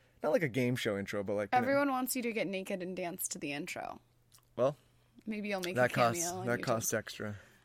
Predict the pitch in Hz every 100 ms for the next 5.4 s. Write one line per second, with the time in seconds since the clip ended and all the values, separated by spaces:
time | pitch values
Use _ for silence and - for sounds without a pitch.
0 | - 269 262 269 277 - _ - - 311
1 | 311 302 359 330 254 262 262 285 277 294
2 | 311 302 277 262 269 269 - 254 254 254
3 | 240 - - 233 247 226 226 220 233 220
4 | 220 233 220 220 220 214 214 208 - 254
5 | 254 - 254 220